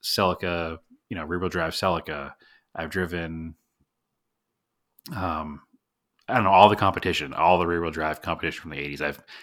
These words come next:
have some experience behind the wheel, whether owning it or driving it, flat body Starions, wide body Starions. And the ones that feel the most special to me are the Starions. And I, I,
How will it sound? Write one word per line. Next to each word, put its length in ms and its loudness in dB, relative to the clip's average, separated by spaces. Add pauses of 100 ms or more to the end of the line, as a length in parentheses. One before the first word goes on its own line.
(100)
have 160 0
some 180 6
experience 560 0
behind 320 -2
the 60 -8
wheel, 220 -8
whether 320 -4
owning 280 0
it 180 -4 (760)
or 500 0
driving 380 2
it, 180 -10 (180)
flat 280 2
body 160 2
Starions, 480 -2
wide 200 0
body 160 0
Starions. 640 -4 (480)
And 380 -4 (160)
the 80 0
ones 300 4
that 160 2
feel 140 4
the 60 2
most 220 6
special 280 4
to 100 -4
me 180 -4
are 220 4
the 80 0
Starions. 580 -2
And 100 0
I, 140 2 (140)
I, 140 -4